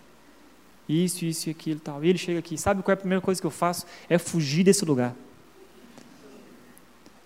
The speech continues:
Nem aviso vocês, vou embora mesmo." Brincadeira, eu acho que eu aviso sim. Um tweet, pelo menos. "Levo minha família daqui, gente."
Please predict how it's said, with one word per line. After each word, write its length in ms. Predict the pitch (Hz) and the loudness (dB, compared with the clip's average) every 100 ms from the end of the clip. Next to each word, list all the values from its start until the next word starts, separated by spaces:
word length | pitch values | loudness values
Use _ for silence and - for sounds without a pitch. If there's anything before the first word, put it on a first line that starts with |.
| - - 254 | -20 -16 -2
Nem 760 | 156 175 190 202 240 349 349 | 6 10 12 12 12 10 4
aviso 360 | - 180 180 247 | 4 6 8 8
vocês, 380 | 254 - 165 139 | 6 6 4 4
vou 160 | 147 | 4
embora 320 | 254 165 190 226 | 6 8 8 8
mesmo." 260 | 160 143 117 - - - - - - - - - - - - - - | 4 2 -4 -16 -20 -20 -20 -20 -20 -20 -20 -20 -20 -20 -20 -6 2
Brincadeira, 440 | 147 139 135 123 131 | 4 6 6 4 2
eu 80 | 147 | -2
acho 140 | 127 | -2
que 60 | - | 0
eu 40 | |
aviso 220 | 123 123 - | 0 0 -2
sim. 160 | 117 131 | -6 -6
Um 80 | 139 | 4
tweet, 320 | 160 156 - | 8 8 6
pelo 160 | 135 | 0
menos. 340 | 131 131 - - - - - - - - - - - - - - - - - - - | 2 2 0 -10 -14 -16 -16 -16 -16 -14 -14 -12 -12 -12 -12 -14 -14 -14 -14 -14 6
"Levo 300 | 170 220 269 | 10 12 12
minha 100 | 269 | 10
família 380 | 269 247 233 277 | 10 10 12 12
daqui, 340 | 247 - 202 214 | 10 8 10 10
gente." 420 | 135 104 - | 8 -2 -10